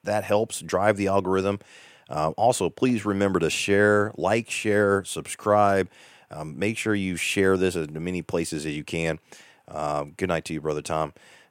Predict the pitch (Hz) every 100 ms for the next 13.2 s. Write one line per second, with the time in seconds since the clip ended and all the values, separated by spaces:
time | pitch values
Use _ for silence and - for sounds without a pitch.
0 | - 71 73 - - 107 120 117 90 80
1 | 92 113 - 107 98 85 82 92 87 78
2 | 82 104 92 95 85 78 80 90 85 82
3 | 73 73 95 98 85 85 85 78 73 -
4 | 107 98 104 101 101 - _ _ _ -
5 | 76 82 95 120 110 107 107 101 113 110
6 | 110 101 104 101 82 87 - 104 - -
7 | 104 104 - - 80 76 87 90 85 82
8 | - - 71 _ - 127 135 127 - -
9 | 123 139 - 101 - 101 92 82 87 82
10 | 80 73 - 92 87 87 78 - 90 95
11 | - 101 101 85 76 76 95 107 107 101
12 | 104 107 90 80 92 92 90 87 - 87
13 | 85